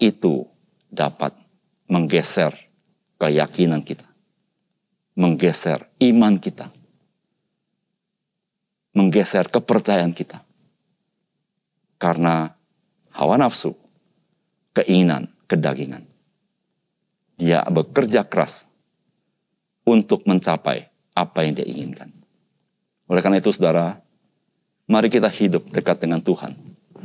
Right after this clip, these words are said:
dipimpin Roh Kudus, sehingga manusia lama kita tidak lagi bertahta, tetapi kita hidup dalam manusia baru,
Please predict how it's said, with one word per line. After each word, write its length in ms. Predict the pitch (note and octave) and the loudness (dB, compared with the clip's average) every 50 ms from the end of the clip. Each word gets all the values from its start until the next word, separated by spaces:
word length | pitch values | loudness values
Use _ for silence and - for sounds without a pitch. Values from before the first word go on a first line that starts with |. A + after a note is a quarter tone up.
| - - - - - - - - | -14 -14 -14 -14 -18 -20 -12 -6
dipimpin 460 | - F2 - - G2+ G2+ A2+ G#2+ G2+ | -6 -4 0 2 2 2 4 4 4
Roh 140 | G2+ G#2 - | 2 0 2
Kudus, 500 | - A2+ G#2 F2+ D2+ - - - - - - - - - _ _ _ _ _ _ _ _ _ _ _ _ _ _ _ | 2 0 0 0 -2 -4 -8 -14 -18 -20 -20 -20 -20 -20 _ _ _ _ _ _ _ _ _ _ _ _ _ _ _
sehingga 640 | - - G2+ F#2+ F#2 F#2 F2 E2+ E2+ E2 E2 - - _ _ _ _ _ _ _ _ | 0 2 2 4 4 4 4 2 2 0 -2 -6 -10 _ _ _ _ _ _ _ _
manusia 540 | - F2+ F2 F#2 A#2+ D#3+ D#3 - C3+ A2+ G#2 | -2 0 2 4 4 4 4 4 2 4 4
lama 260 | G2+ F#2+ F#2+ F#2 E2+ | 4 4 2 2 0
kita 320 | - - E2+ - D2+ C2+ - | -2 -4 -4 -4 -4 -6 -2
tidak 380 | - F#2+ F#2+ E2+ F#2+ E2+ - E2+ | 0 0 0 2 2 0 2 2
lagi 480 | E2+ E2 D#2 E2 E2 E2 E2 - - _ _ _ _ - | 0 0 0 -2 -2 -4 -4 -4 -8 _ _ _ _ -2
bertahta, 880 | F#2 F#2 - - - _ - G2 F#2 - - - - D2 - - - _ _ _ _ _ _ _ _ _ _ _ _ _ _ _ _ _ _ _ _ _ _ - | -2 -2 -2 -2 -8 _ -4 -4 -4 -4 -8 -8 -6 -6 -6 -6 -10 _ _ _ _ _ _ _ _ _ _ _ _ _ _ _ _ _ _ _ _ _ _ -6
tetapi 340 | F#2 - G2 F2+ - - F2+ - | -2 0 0 0 0 -2 -2 -2
kita 260 | F#2+ - - F2 - | -2 -2 -2 -2 0
hidup 320 | - G2 F2+ F#2 - - | 0 2 2 2 0 2
dalam 160 | D#2+ E2 D#2 | 0 0 2
manusia 380 | D#2 D#2+ E2 D#2 - - D2+ C2+ | 2 0 0 0 0 -2 -2 -2
baru, 400 | C#2 C#2 C#2 B1 B1+ B1+ A#1+ | -2 -2 -4 -4 -6 -10 -12